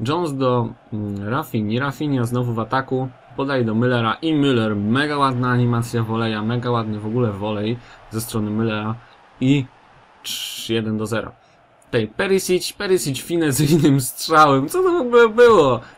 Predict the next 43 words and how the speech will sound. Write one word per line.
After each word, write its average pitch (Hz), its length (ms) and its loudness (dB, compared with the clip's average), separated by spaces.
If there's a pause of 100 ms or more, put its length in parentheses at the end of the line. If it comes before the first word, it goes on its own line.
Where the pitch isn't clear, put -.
Widzieliście? 147 500 -2
Widzieliście? 127 580 -2 (1120)
Muszę 135 220 -2
wam 120 160 2
powiedzieć, 113 300 -2
że, 101 280 -6 (340)
mm, 101 360 -8
Perisiciem 110 640 -4
bardzo 110 260 -2
mi 113 80 2
się 117 120 -6
przyjemnie 123 460 -4
grało 123 400 -2
i 131 60 -2
gra 110 260 -4
mi 107 120 -4
się 107 120 -6
do 104 60 -8
tej 104 160 -6
pory, 117 340 -6
więc, 131 580 -6
yy, 113 640 -6
więc 127 380 -8 (120)
w - 0 -
sumie 269 260 -2
się 156 140 -2
cieszę, 127 360 0
że 113 120 2
nie 113 100 0
będę 113 200 0
musiał 117 220 2
go 110 120 0
zbyt 107 260 -2
długo 110 300 -2
cza-, 107 200 -6
znaczy 117 240 -6
będę 120 220 0
musiał 120 240 -2
go 113 100 -4
troszkę 117 300 -8
czasu 117 320 -8
podtrzymać, 123 480 -4
bo 107 220 -6